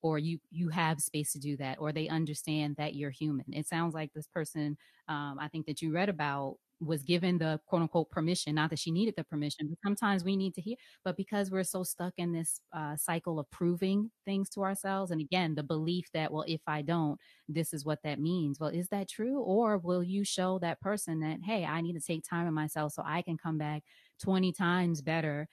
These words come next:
than if I keep pushing through"? It's sort of like if you were to work straight through for twenty hours a day. Well, yeah, you put twenty hours in, but probably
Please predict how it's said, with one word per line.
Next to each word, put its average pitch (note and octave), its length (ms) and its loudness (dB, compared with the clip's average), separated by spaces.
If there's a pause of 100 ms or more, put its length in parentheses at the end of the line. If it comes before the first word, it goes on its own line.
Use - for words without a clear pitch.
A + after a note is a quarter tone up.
(160)
than D#3+ 160 2
if D#3+ 180 0
I D#3 120 -2
keep D#3+ 260 -8
pushing D3+ 340 -2
through"? D3 440 -2
It's E3+ 120 2
sort G3+ 160 2
of G3 140 -2
like E3 220 -2
if D#3+ 180 -2
you F3 180 0
were D#3 120 2
to - 120 -4
work E3+ 380 2
straight - 420 -4
through D#3 260 -2
for D3 120 -6
twenty D3+ 380 0
hours C#3+ 320 -4
a C#3 40 -6
day. D#3+ 280 -4
Well, D#3 140 -2
yeah, G3 120 2
you F3+ 180 0
put F#3+ 180 -2
twenty E3 340 -2
hours E3+ 340 -2
in, D3 140 0
but C#3+ 160 -6
probably F3 640 -2